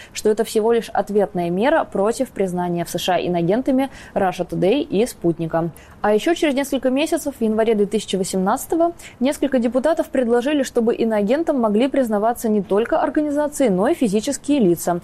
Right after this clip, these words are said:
если те распространяют материалы для неограниченного круга лиц и получают при этом иностранное финансирование. Другими громкими и важными законами стали повышение пенсионного возраста, закон о суверенном интернете и закон о просветительской деятельности.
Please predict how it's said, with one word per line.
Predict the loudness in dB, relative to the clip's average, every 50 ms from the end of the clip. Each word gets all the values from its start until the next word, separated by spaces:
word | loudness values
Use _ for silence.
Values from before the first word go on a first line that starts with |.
| -10 -16 -4 -2
если | 0 0 2 0 0
те | 0 0 0
распространяют | 0 0 -2 -4 -2 -2 0 0 2 2 0 0 0
материалы | -2 -2 0 0 2 2 2 2 2 2
для | 2 2 0 0
неограниченного | 0 0 0 0 2 2 0 0 -2 -2 -2 -2 -2 -2
круга | -2 -2 -2 0 2 2
лиц | 2 2 0 -2 -4 -10 -20 -14 -4 -2
и | -2
получают | 0 2 0 0 0 0 0 0 0 2
при | 2 2
этом | 2 2 0 -4 -4 -4
иностранное | -4 -4 -4 -4 -4 -4 -4 -2 -4 -4 -6
финансирование. | -6 -4 -4 -4 -4 -2 -2 0 0 0 0 -2 -2 -4 -4 -4 -2
Другими | 0 2 2 4 2 2 2 2
громкими | 2 2 0 0 0 -2 -2 -2 0
и | 0 0 2
важными | 2 0 0 0 -2 -2 -2
законами | -2 -2 -2 -2 -2 -2 -2 -2 0 0 -2 -2
стали | -2 -2 0 2 2 4 4 2 2 0 -2
повышение | -2 -2 -2 0 0 0 0 0 0 0
пенсионного | 0 -2 -2 0 0 0 0 0 0 0
возраста, | 0 0 0 0 2 0 0 0 0 0 -2 0 0 0
закон | 0 0 2 2 0 0
о | 0 -2
суверенном | -2 0 0 0 2 0 0 -2
интернете | -2 -2 -2 -2 0 0 0 0 0 0 -2 -2 -4 -10 -20 -8 -2
и | 0 2 2
закон | 2 2 0 0 0 0 0 -2 -2 -4
о | -4 -4
просветительской | -4 -4 -4 -4 -2 -2 -4 -4 -4 -6 -4 -2 0 0
деятельности. | 0 2 2 2 2 2 0 0 -2 -2 -4 -4 -4 -4 -4